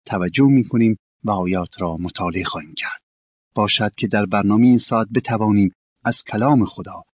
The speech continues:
درباره حقانیت ظهور ارواح و یا منبع مذاهبی که ارواح را احضار می‌کنند یافته و با قاطعیت در حقیقت خدا و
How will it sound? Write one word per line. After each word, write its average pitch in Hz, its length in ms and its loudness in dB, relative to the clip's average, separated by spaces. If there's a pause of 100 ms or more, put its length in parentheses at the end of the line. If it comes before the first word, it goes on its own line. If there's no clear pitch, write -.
(160)
درباره 104 600 0
حقانیت 113 840 0
ظهور 120 580 -2
ارواح 101 460 -2 (300)
و 110 80 0
یا 117 260 4 (280)
منبع 113 640 0
مذاهبی 110 600 0
که 110 260 -4 (280)
ارواح 107 540 0
را 95 160 -4 (100)
احضار 92 520 -2
می‌کنند 87 440 -4
یافته 104 460 -4 (340)
و 107 80 0
با 92 340 -2
قاطعیت 90 680 -4 (300)
در 98 140 -4 (120)
حقیقت 104 480 -6
خدا 87 360 -8 (460)
و 98 120 -6